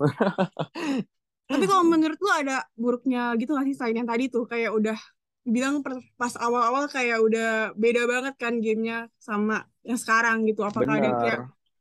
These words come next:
Speaker 2: negatif yang lain gitu menurut lu? Ada dampak negatif
Speaker 1: Wah,
Speaker 2: atau?
Speaker 1: kalau ne-, kalau negatifnya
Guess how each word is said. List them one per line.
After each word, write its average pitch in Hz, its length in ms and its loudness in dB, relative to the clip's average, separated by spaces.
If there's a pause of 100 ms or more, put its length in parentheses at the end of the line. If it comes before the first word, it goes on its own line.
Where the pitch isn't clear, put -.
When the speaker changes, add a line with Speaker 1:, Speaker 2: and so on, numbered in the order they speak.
Speaker 2:
negatif 247 400 2 (320)
yang 254 180 0
lain 262 200 2 (120)
gitu 311 200 -2
menurut 285 300 -2
lu? 330 80 -4 (340)
Ada 220 140 -2 (360)
dampak 220 340 0
negatif 262 340 0
Speaker 1:
Wah, 165 160 4
Speaker 2:
atau? 208 160 -4
Speaker 1:
kalau 131 320 6 (220)
ne-, - 140 -12 (420)
kalau 131 180 6
negatifnya 131 640 0